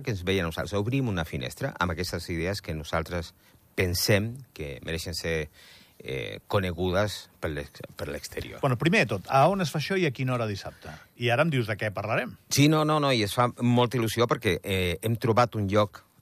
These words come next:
Speaker 1: ideal, que és el, el Museu de la Moto.
Speaker 2: Mhm.
Speaker 1: Ahí farem, mm, cent persones ens trobarem per parlar de, de muntanya, de, d'això que tenim més a prop, que és la muntanya.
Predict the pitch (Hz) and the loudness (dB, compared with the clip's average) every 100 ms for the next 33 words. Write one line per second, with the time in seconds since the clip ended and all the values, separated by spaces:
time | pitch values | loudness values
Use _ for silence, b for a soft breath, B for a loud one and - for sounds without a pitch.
0 | - 113 87 76 131 - 101 92 82 78 | -6 -6 -4 -4 -4 -4 -4 -4 -4 -6
1 | 71 - 90 82 95 92 76 73 - - | -10 -10 -10 -4 0 0 0 -6 -8 -10
2 | - _ _ - 117 147 233 - 85 92 | -10 _ _ -14 -12 -10 -14 -6 0 0
3 | 90 90 92 92 87 78 73 - _ - | 0 0 0 0 -2 -4 -8 -14 _ -20
4 | - 50 65 - - - 120 110 95 - | -18 -16 -16 -16 -10 -2 0 2 0 2
5 | 104 98 - 87 - 85 85 107 165 233 | 2 0 -2 -6 -6 -2 -2 -2 -6 -12
6 | _ B B B - 95 92 95 104 110 | _ B B B -4 -4 0 2 4 4
7 | 104 107 120 - B B B - - 107 | 4 2 2 -4 B B B -20 -10 -2
8 | 104 90 87 80 123 131 139 147 147 135 | -2 0 -4 0 2 2 2 -2 -6 -14
9 | _ _ _ - 92 98 98 92 127 110 | _ _ _ -10 -2 0 2 0 -2 -4
10 | 104 139 135 143 123 117 113 120 110 - | -2 -2 -4 -4 -2 0 0 -2 -4 -4
11 | 82 67 - _ _ _ _ - - - | -4 -4 -12 _ _ _ _ -10 -8 -8
12 | 71 - 131 107 | -10 -2 0 0